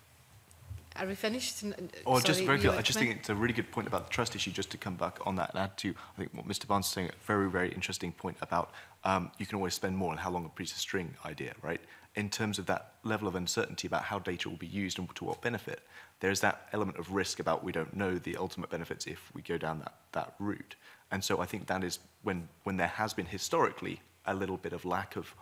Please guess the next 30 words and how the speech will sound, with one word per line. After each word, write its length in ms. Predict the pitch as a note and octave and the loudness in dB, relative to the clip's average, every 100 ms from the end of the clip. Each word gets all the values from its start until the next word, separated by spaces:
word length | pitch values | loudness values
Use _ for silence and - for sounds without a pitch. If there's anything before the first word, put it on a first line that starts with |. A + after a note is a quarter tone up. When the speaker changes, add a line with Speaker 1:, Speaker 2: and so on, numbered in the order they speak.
| - G2+ | -10 -4
Speaker 2:
wanting 280 | F2+ E2+ | -2 -4
to 80 | - | -8
participate 520 | - F2+ F#2 - F2 - | -6 -6 -4 -2 -2 -2
or 140 | E2+ | -4
to 120 | - - | -4 -6
collect 320 | D#2+ - - | -6 -6 -4
data 360 | E2+ - D#2+ - - - | -4 -2 -6 -8 -16 -10
within 280 | F2+ F2 E2 | -6 -4 -4
Scotland. 400 | - B2+ G2 F2 | -2 -4 -4 -6
It's 120 | - | -6
been 200 | - F#2 | -4 -2
about, 200 | - - - | -2 -4 -2
"Oh, 80 | A2 | -2
what 180 | A#2 G#2+ | 0 0
will 80 | |
be 140 | F#2 F#2+ | -2 -2
the 80 | - | -2
benefits?" 440 | F#2 F2 - - | -2 -4 -8 -6
And 160 | G2+ G2+ | -6 -2
there 180 | G#2+ | 0
is 140 | A2 - | 0 -2
that, 200 | - - - - - - _ _ - | -4 -8 -12 -20 -20 -20 _ _ -2
that, 280 | F#2+ - - | -2 -2 -4
uh, 280 | F#2 E2+ - - - | -2 0 -2 -10 -6
ongoing 380 | G#2+ G2+ F#2+ F2 | -2 0 0 0
uncertainty 460 | E2 - - - D2+ | -2 -2 -4 -4 -6
which 320 | E2+ - - - | -6 -4 -6 -4
requires 540 | F2+ - G2 F2 E2 | -6 -2 0 0 -2
sort 220 | - F#2+ | -4 -4
of 120 | E2 | -4